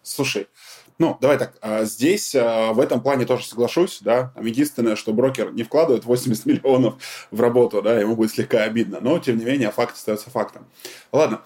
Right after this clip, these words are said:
смотри, давай поговорим про твой франчайзинговый бизнес. У вас, э, три партнёра, а, В Т В — это, собственно, имена основателей,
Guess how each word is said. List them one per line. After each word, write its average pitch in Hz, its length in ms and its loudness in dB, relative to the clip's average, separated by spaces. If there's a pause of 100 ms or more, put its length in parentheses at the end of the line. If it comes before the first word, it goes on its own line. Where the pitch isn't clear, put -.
(100)
смотри, 151 240 2
давай 160 160 6
поговорим 147 400 2
про 127 120 0
твой 156 160 2
франчайзинговый 123 540 0
бизнес. 117 360 -2
У 107 80 -6
вас, 143 440 0
э, 131 220 4
три 151 180 -2
партнёра, 123 680 0 (300)
а, 104 880 -4
В 110 200 2
Т 123 140 0
В — 120 100 0
это, 110 580 0
собственно, 107 580 -6 (380)
имена 120 600 2
основателей, 110 680 -2